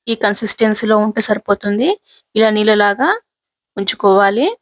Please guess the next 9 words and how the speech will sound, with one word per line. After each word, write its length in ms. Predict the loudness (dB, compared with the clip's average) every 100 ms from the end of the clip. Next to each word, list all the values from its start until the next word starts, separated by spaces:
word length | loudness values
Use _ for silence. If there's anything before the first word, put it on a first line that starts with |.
| _ _ _ _ -8
ఇప్పుడు 320 | -4 2 4 4 0 -6 _ _ _ -6
ఈ 80 | -4
చింతపండు 600 | -2 -2 0 0 2 2 0 _ _ -20 -20 -16 -4
రసంలో 500 | -2 0 0 0 2 0 -4 _ _ -2
ముందుగా 360 | 2 2 2 0
మిక్సీ 340 | -2 -4 -4
చేసి 300 | 0 0 -2
పెట్టుకున్న 480 | -10 -10 -8 -4 -2 -2 -4 _ _ _
పల్లీలు 480 | 0 2 2 2 2